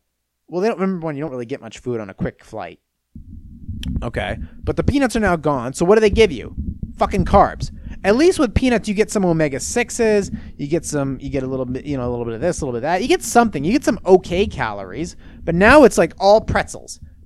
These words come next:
Pretzels and Triscuits and fucking Cheez-Its and all just shitty, processed, hydro,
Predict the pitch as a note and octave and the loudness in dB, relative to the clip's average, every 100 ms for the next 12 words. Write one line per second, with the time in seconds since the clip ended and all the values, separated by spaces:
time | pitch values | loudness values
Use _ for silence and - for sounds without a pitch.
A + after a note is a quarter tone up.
0 | - G#3+ - G3 F3+ - - - C3+ B2 | -2 -2 0 2 2 0 -14 -8 -6 -4
1 | - G3 - G3+ F#3 - - - - C3 | 0 0 -2 -6 -6 -12 -16 -20 -16 -14
2 | B2+ - E3+ D3 B2+ A#2 G#2 - A3+ F#3+ | -8 -4 -4 -4 -8 -10 -8 -6 -4 0
3 | G3+ G3+ - _ _ E3 G#3 B3+ G#3 G3+ | -2 -2 -18 _ _ -10 0 0 2 -4
4 | - - - - - A#3+ B3 A#3+ G#3+ F#3 | -6 -10 -6 -2 0 0 -2 -4 -6 -8
5 | _ _ _ - G#3+ G#3+ F#3+ E3+ G3 F3+ | _ _ _ -6 0 2 2 0 2 2
6 | D#3+ - _ _ _ _ - - G3+ A3 | 0 -10 _ _ _ _ -14 -2 0 0
7 | F3+ A3 G#3+ G3+ G3+ E3+ | 0 2 6 6 6 0